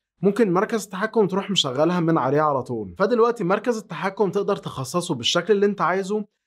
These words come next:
وبالتحكمات اللي انت عايزها، ولو في حاجه انت ما بتستخدمهاش تقدر تشيلها وتقدر تكبر وتصغر زي ما انت عايز. والخاصيه الجديده اللي ضافوها كمان في الاي او اس ايتين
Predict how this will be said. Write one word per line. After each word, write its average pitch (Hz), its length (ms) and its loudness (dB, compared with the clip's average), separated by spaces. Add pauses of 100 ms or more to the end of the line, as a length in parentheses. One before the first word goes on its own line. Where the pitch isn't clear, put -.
(160)
وبالتحكمات 175 880 0
اللي 160 120 4
انت 175 140 2
عايزها، 131 420 -4 (320)
ولو 190 220 6
في 240 180 -8
حاجه 190 300 -2
انت 214 160 -4
ما 220 100 2
بتستخدمهاش 196 680 0
تقدر 202 280 2
تشيلها 190 640 0 (340)
وتقدر 180 320 2
تكبر 175 480 0
وتصغر 160 440 0
زي 131 180 -2
ما 143 100 2
انت 135 140 -4
عايز. 107 420 -2
والخاصيه 143 420 2
الجديده 180 300 2
اللي 202 120 0
ضافوها 185 300 2
كمان 185 280 2
في 185 100 -6
الاي 160 240 2
او 180 60 0
اس 185 180 -4
ايتين 196 420 2